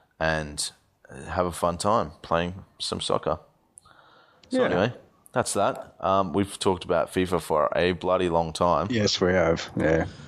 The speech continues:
Speaker 1: So, next, the BioShock collection. Sorry, BioShock the collection.
Speaker 2: The collection.
Speaker 1: <laughs>
Speaker 2: That's right.
Speaker 1: Um, I've been playing it.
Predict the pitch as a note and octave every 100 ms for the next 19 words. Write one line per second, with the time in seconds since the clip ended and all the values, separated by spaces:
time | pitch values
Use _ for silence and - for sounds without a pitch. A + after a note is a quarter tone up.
0 | - - A2+ F#2+ G2+ B2+ - - _ -
1 | B2 F#2 - - - - _ _ _ _
2 | _ _ _ _ _ _ - E2+ G#2 A#2
3 | A2 G#2+ F#2 - E2+ D#2+ - D2+ A#1+ -
4 | _ _ _ _ _ - F#2 F2 F#2+ -
5 | _ _ _ _ F#2 G2 G2 F#2+ G2 F#2+
6 | - - - - D#2+ F2+ - F2+ E2+ E2+
7 | D2+ C#2 - F2+ F2+ - - C2+ - -
8 | A2 G3 - - - D3 - F#2 F2+ -
9 | - - - G#2 G#2 - A#2 A#2 G2 A2
10 | A#2+ D3 D3+